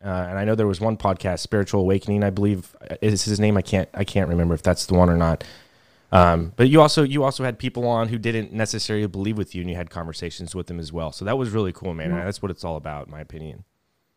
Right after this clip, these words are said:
Speaker 2: Yeah, and again, it's, it's all about, I think for me, it's, it's, um, it's twofold, that even though it's challenging material, I always like to tell people, you know, I don't know for sure. I don't have all the answers. I'm just sharing my research and what I have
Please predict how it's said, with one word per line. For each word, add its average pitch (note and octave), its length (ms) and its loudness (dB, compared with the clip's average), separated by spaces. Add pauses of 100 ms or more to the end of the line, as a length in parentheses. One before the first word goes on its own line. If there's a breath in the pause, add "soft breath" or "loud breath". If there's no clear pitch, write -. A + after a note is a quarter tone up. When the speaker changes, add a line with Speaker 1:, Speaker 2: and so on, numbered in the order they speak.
(960)
Speaker 2:
Yeah, D4+ 520 2
and F3+ 180 6
again, F#3+ 300 4
it's, C#3+ 180 0
it's C#3+ 160 -6
all F3 220 4
about, F3 140 0
I F#3+ 40 -2
think A#3+ 240 -4
for F3+ 120 2
me, E3+ 320 4
it's, C#3 280 0
it's, C#3+ 340 -4
um, C#3 480 2 (640)
it's C3 200 0
twofold, F3 680 2
that C3+ 140 2
even D#3+ 240 0
though D3+ 200 4
it's C3+ 140 -2
challenging C#3 560 0
material, D3 540 0
I A2+ 100 4
always A#2+ 280 0
like A#2 140 0
to A#2 100 -6
tell A#2+ 220 -2
people, A#2+ 380 -2
you A#2+ 120 0
know, A#2 280 0 (300)
I C3 80 -2
don't C#3+ 260 2
know B2 160 4
for B2 140 -2
sure. C#3+ 400 4 (100)
I A#2+ 140 -2
don't C#3 180 6
have C3 180 4
all A#2+ 100 4
the A#2 180 4
answers. A#2 380 0
I'm B2 160 4
just C3 140 4
sharing C3 460 4
my B2 160 2
research B2+ 580 0
and B2 100 -2
what A#2 120 -2
I A#2+ 140 0
have B2 300 0